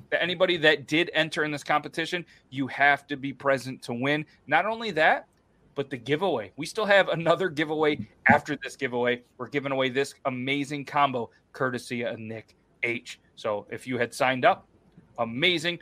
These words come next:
but you must be present to win, so stick around.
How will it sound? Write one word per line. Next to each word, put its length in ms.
but 100
you 60
must 160
be 80
present 300
to 80
win, 100
so 160
stick 600
around. 680